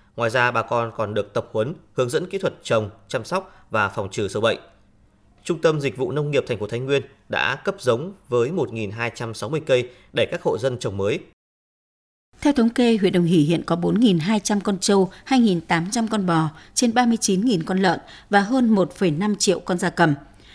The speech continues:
Speaker 2: Hiện tại, mười lăm xã, thị trấn trên địa bàn huyện đang tiến hành tiêm phòng đợt hai cho đàn vật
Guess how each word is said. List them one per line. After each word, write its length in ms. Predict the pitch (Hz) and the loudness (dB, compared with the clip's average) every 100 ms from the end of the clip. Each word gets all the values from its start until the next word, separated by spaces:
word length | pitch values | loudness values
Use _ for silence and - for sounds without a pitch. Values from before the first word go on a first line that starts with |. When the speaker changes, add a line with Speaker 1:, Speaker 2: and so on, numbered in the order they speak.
| - | 2
Speaker 2:
Hiện 200 | 240 233 | 2 4
tại, 140 | 220 | 2
mười 140 | 208 202 | 2 0
lăm 160 | 262 | 0
xã, 140 | 247 - | 0 -2
thị 160 | - - | -4 0
trấn 240 | 185 202 | 0 2
trên 140 | 262 233 | 0 -2
địa 60 | |
bàn 180 | 175 175 | -2 -2
huyện 280 | 156 185 226 | 2 0 0
đang 140 | 214 | -4
tiến 200 | 196 180 | -2 -2
hành 220 | 202 214 160 | 0 -2 -2
tiêm 220 | 233 214 | -2 -2
phòng 220 | 202 170 | -2 -2
đợt 120 | 165 - | -4 -4
hai 200 | 208 202 | -4 -2
cho 100 | 190 | -2
đàn 140 | 170 | -2
vật 140 | - | -2